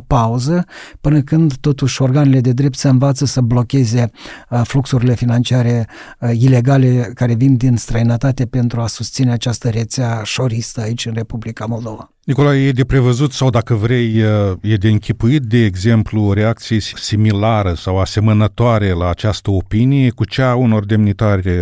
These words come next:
Speaker 2: față de recenta decizie a Curții de Apel, despre care s-a spus că ar legitima ca normală situația în care, citez, "orice grup criminal poate veni în Moldova, poate face ce dorește,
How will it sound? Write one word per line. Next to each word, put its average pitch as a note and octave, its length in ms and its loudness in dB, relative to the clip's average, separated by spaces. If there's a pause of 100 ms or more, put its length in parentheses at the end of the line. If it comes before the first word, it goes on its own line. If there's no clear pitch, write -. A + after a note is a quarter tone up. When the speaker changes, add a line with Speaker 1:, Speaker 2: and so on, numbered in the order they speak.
(160)
Speaker 2:
față G2+ 280 -2
de G2 120 0
recenta G2+ 380 0
decizie G2 460 -2
a G2 60 -2
Curții G2 340 -4
de G2+ 100 -2
Apel, B2 440 -2 (500)
despre G#2 320 -2
care A2+ 260 0
s-a G#2 180 -2
spus - 280 -4
că - 120 -6
ar G#2 180 0
legitima A2 1000 2 (220)
ca G2+ 120 -2
normală G2+ 500 0
situația A2+ 600 0
în F2+ 100 0
care, G#2+ 280 0
citez, F#2+ 420 -2
"orice A2+ 360 0
grup G2+ 280 -2
criminal F#2+ 460 0
poate F#2+ 260 -4
veni F2 300 0
în E2 120 -2
Moldova, E2+ 440 -2
poate G#2 300 -2
face G#2 340 -2
ce G2 140 -2
dorește, G2+ 580 -2